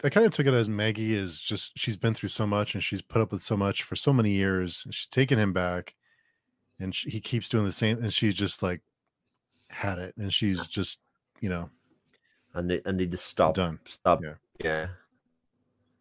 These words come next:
Speaker 1: And she
Speaker 2: Yeah.
Speaker 1: just wanted to be done with him and will do anything she has to just to be done. Just to make him go away, 'cause he won't try and re-, reconcile anymore. He can never, it'll never be the same.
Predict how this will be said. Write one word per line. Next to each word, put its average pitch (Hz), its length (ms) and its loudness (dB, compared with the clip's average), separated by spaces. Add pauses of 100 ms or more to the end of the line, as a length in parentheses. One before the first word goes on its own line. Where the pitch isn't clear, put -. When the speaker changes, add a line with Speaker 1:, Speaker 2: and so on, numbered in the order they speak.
(580)
Speaker 1:
And 85 140 -4
she 87 100 0
Speaker 2:
Yeah. 98 60 2
Speaker 1:
just 95 120 0
wanted 101 240 6
to 98 60 -4
be 98 80 2
done 98 300 2
with 95 140 2
him 90 200 0
and 87 200 -4
will 104 80 0
do 101 220 4
anything 104 300 4
she 95 140 -2
has 92 240 0
to 92 100 -4
just 95 260 0
to 92 80 -2
be 92 160 -2
done. 82 380 -4 (880)
Just 107 120 -2
to - 40 0
make 101 240 2
him 98 140 2
go 95 160 2
away, 87 420 -2 (460)
'cause 104 200 4 (400)
he 131 140 6
won't 131 180 8
try 120 140 4
and 104 80 4
re-, 107 180 6
reconcile 107 520 2
anymore. 90 520 0 (300)
He 87 80 -12
can 98 160 -4
never, 82 400 -4 (480)
it'll 107 140 4
never 107 160 8
be 92 80 0
the 85 100 -6
same. 82 300 -6